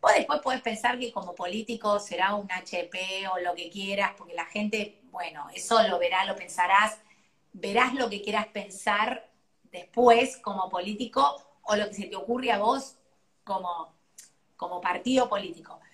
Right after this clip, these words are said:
Pero yo creo que fue eso, que algo que yo siempre decía, fíjense a quién están votando, porque conozcan a la persona, ¿no? Conozcan qué hizo esta persona, porque capaz estás votando porque te lo pone un partido. ¿Y qué hizo esta persona?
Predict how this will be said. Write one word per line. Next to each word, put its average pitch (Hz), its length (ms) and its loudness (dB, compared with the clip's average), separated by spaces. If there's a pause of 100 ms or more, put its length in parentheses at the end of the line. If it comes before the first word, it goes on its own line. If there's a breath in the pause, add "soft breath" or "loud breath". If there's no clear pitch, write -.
(160 soft breath)
Pero 208 160 -2
yo 277 180 -2
creo 359 240 -2
que 269 120 -2
fue 277 360 2
eso, - 460 0
que 190 160 -10
algo 269 420 2
que 240 80 -2
yo 269 160 -6
siempre 262 400 -2
decía, 202 580 -2 (420 soft breath)
fíjense 370 680 0
a 240 120 8
quién 202 160 -8
están 175 280 -8
votando, 156 760 -8 (380 soft breath)
porque 180 600 -4 (200)
conozcan 226 540 4
a 170 80 -4
la 170 140 -6
persona, 160 540 -12
¿no? 196 200 -4
Conozcan 254 520 2
qué - 160 -4
hizo 285 360 0
esta - 240 -6
persona, 160 540 -10
porque - 260 -20
capaz - 280 0
estás 220 220 2
votando 285 500 -2
porque 180 160 -6
te 175 120 -10
lo 175 80 -6
pone 247 180 -2
un 226 80 0
partido. 240 680 -4 (240 loud breath)
¿Y 269 140 -6
qué - 140 2
hizo 202 180 -2
esta 185 200 -4
persona? 160 580 -10